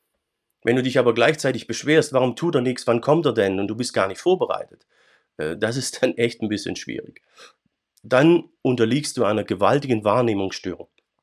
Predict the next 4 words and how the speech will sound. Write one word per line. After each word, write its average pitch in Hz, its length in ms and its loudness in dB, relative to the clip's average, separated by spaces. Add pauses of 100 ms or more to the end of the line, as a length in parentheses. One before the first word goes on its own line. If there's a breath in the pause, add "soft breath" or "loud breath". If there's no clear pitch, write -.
(540)
geradezu 107 440 -2
einer 87 220 -6
Blindheit. - 1300 -6 (3500)
Wie 135 360 -8